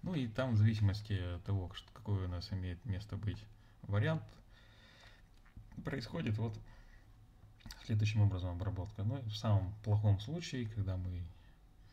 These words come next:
ничего не можем сделать, мы должны выдать на экран сообщение о невозможности обеспечить работу операционной системы. Ну, это либо синий экран винды, либо kernel bug.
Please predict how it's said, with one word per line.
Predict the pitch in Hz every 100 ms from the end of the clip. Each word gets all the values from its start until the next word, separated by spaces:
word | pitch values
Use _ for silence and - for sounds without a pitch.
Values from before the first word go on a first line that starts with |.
| - - - - - - - -
ничего | 113 98 104 110 104
не | 92
можем | 92 90 95
сделать, | 98 160 135 107 - -
мы | 101 110
должны | 107 87 95 104
выдать | 101 95 87
на | 95
экран | 90 104 107 104 -
сообщение | - 101 - 101 92
о | 87 85
невозможности | 90 87 95 95 92 - - 95 - - -
обеспечить | 107 104 107 - 123 113 110 107
работу | 92 95 101 -
операционной | - 98 - 95 90
системы. | - - - 82 82 - - - - - - - - -
Ну, | 107
это | 110
либо | 104 101 -
синий | - 92 92
экран | 104 131 143
винды, | 110 107 104 104 104 -
либо | 101 90 101 87 85 82 - - - - - - - - -
kernel | - 101 98 87 - - - -
bug. | 104 92 87